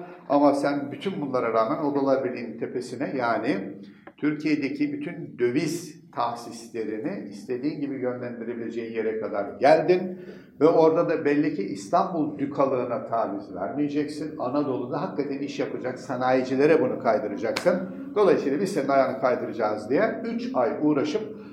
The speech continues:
Odalar Birliği Genel Başkanlığı'ndan Erbakan Hoca'yı aldırıyorlar. Ondan sonra, "Ha," diyor, "demek ki," şimdi başa dönelim. Önce okul, akademi.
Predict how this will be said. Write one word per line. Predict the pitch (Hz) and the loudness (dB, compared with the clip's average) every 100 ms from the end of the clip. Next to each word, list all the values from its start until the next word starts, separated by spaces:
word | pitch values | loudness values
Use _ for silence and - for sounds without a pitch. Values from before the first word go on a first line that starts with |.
| - | -2
Odalar | 160 175 170 147 | 2 4 4 2
Birliği | 127 117 113 | 0 -4 0
Genel | 175 151 | 2 2
Başkanlığı'ndan | 120 - 117 113 104 139 | 0 0 -2 -2 -4 2
Erbakan | 180 120 123 | 2 2 -2
Hoca'yı | 113 214 196 | -2 2 4
aldırıyorlar. | 131 107 92 - - | 4 2 -2 -4 0
Ondan | 170 233 214 | 4 6 4
sonra, | 190 170 170 233 - - - - - - _ | 4 4 6 6 4 -4 -12 -16 -18 -20 _
"Ha," | 180 175 151 - - | 6 8 8 4 0
diyor, | 92 - - - | -4 -4 -8 -4
"demek | 151 226 220 - | 2 4 4 2
ki," | 127 139 131 - - - - | 2 2 0 -10 -14 -20 -20
şimdi | - 170 | -12 -4
başa | 156 151 180 | 0 4 4
dönelim. | 151 120 104 - - - - | 4 4 0 -4 -12 -18 -4
Önce | 226 208 185 214 220 - | 0 2 4 4 4 0
okul, | 170 - 165 - - | -4 2 2 0 -6
akademi. | - - 151 143 143 - | -6 0 2 2 0 -6